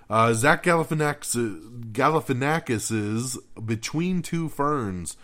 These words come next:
Netflix has made a movie of it. That's right. Um, and it will debut on Netflix September twentieth. So be-, Between Two Ferns, the movie, coming September twentieth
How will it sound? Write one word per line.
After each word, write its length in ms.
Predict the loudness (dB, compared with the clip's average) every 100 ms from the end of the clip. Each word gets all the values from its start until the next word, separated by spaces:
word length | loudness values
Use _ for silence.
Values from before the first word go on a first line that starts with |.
| -20 -20 -6
Netflix 580 | -2 0 0 -4 -4 -10
has 140 | -10
made 220 | -6 -2 0
a 40 |
movie 400 | 2 2 4 2
of 160 | 2 -2
it. 220 | -6 -6
That's 240 | -8 -4
right. 300 | -2 -2 -4 -10 -20 -18 -16 -16 -4
Um, 640 | -2 0 0 -2 -4 -6
and 160 | -6 -6
it 180 | -6 -2
will 160 | -2
debut 600 | 0 0 0 0 -2 -2 -2
on 240 | -2 -2
Netflix 440 | -4 -6 -8 -6 -6
September 720 | -8 -8 -10 -6 -2 -2 -4
twentieth. 880 | -8 -8 -8 -8 -8 -8 -10 -14 _ -20 -20 _
So 240 | -10 -8 -8
be-, 140 | -10 -10 -10
Between 400 | -6 2 2 2
Two 200 | 0 -2
Ferns, 460 | -2 -2 -4 -6
the 180 | -4 -2
movie, 680 | 2 6 6 6 0 -2 -6 -12 -12 -6
coming 220 | -4 -4
September 420 | -4 -4 -4 -6
twentieth 500 | -6 -6 -6 -6 -8